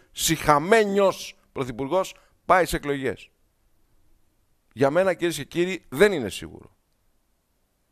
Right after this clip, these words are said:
Και με όσα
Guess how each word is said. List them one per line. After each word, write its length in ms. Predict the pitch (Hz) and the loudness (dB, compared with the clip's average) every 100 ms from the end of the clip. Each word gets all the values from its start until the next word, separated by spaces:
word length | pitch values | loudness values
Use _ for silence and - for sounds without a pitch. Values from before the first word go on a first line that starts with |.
| _ _ _ _ _ _ _ _ _ _ _ _ _ _ _ _ _ _ _ _ _ | _ _ _ _ _ _ _ _ _ _ _ _ _ _ _ _ _ _ _ _ _
Και 200 | 139 135 | 0 0
με 220 | 110 123 | 2 2
όσα 640 | 160 208 - 180 156 - | 2 0 2 2 0 -6